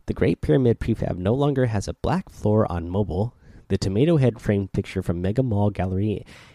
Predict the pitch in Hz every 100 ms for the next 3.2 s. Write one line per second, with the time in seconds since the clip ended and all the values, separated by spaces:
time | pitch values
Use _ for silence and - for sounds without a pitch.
0 | - - 85 90 85 85 - 85 98 147
1 | - 98 98 104 _ _ _ _ _ _
2 | - - 107 98 95 - 95 - 98 95
3 | 90 80